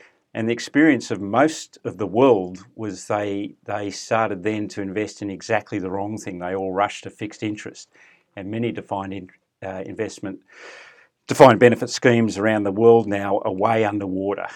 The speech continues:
and it's a time bomb waiting to go off. In the case of UniSuper, we did just the opposite. We, we doubled up on growth investments,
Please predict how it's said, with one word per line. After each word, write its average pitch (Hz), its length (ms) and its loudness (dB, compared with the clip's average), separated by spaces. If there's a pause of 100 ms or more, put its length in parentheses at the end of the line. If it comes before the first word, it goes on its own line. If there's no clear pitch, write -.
(200)
and 101 260 -10
it's 92 260 -14
a - 40 -18
time 104 400 -6
bomb 90 380 -8 (160)
waiting 95 320 -8
to 92 100 -12
go 92 220 -4
off. 95 200 -2 (300)
In - 60 -8
the 95 60 -8
case 113 320 0
of 87 80 -10
UniSuper, 104 600 -6
we 110 160 -2
did 90 180 -8
just - 280 -8
the 87 80 -12
opposite. - 500 -8
We, 101 300 -8 (320)
we 107 160 -2
doubled 98 440 0
up 113 240 -6
on 98 120 -4
growth 107 400 0
investments, 104 720 -6